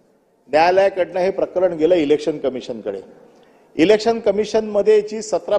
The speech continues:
फेब्रुवारी दोन हजार तेवीसला जी ऑर्डर झाली, ह्या सतरा फेब्रुवारी पहिली सुरुवातीला जी ऑर्डर झाली त्याच्यामध्ये दोन पक्षांना इंटरियम प्रो-, गट म्हणून मान्यता दिली.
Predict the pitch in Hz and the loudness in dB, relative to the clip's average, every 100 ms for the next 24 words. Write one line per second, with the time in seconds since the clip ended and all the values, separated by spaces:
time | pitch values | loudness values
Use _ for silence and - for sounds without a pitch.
0 | 180 175 180 190 196 175 180 175 190 190 | -2 -2 0 0 0 0 0 2 0 0
1 | 160 160 175 180 175 180 156 156 160 107 | -6 -4 -4 -2 0 2 2 0 -2 -4
2 | 98 - - _ _ _ _ _ _ - | -8 -20 -20 _ _ _ _ _ _ -2
3 | 165 202 180 - 175 208 220 202 190 196 | 4 4 2 -4 -2 2 4 2 2 4
4 | 190 190 196 226 220 190 208 208 208 214 | 4 4 2 2 -2 2 4 2 2 0
5 | 208 202 180 190 175 190 220 - - _ | 2 2 2 0 -2 -2 -6 -10 -20 _
6 | _ _ _ _ _ - 170 165 214 185 | _ _ _ _ _ 2 2 4 2 0
7 | 156 175 196 - - 185 233 233 185 - | -2 -2 -4 -8 -4 2 2 2 -4 -2
8 | 202 202 233 254 - - _ - 160 180 | -4 0 -2 -4 -10 -20 _ -6 -4 -2
9 | 202 226 233 214 190 - 147 135 - - | 2 2 2 0 -2 -2 -18 -12 -12 -12
10 | - - - - 127 180 190 180 196 170 | -20 -20 -20 -14 2 2 2 -2 -2 0
11 | 151 160 165 151 117 110 | 0 0 2 0 -2 -8